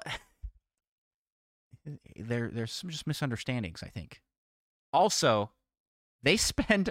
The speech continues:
a good portion of the movie, "We're gonna go to the Kongs to get the mighty Kong army," and they are defeated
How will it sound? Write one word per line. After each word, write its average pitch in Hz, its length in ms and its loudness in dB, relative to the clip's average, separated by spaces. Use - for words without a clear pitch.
a 123 80 4
good 151 420 4
portion 220 400 4
of 190 120 4
the 170 60 4
movie, 127 540 2
"We're 113 140 2
gonna 110 200 2
go 104 200 4
to 98 120 0
the 92 120 -4
Kongs 104 640 0
to - 100 -6
get 107 180 -4
the 104 80 0
mighty 110 480 0
Kong 120 460 2
army," 98 580 -2
and 101 140 -6
they 143 140 4
are 147 120 4
defeated 127 520 -2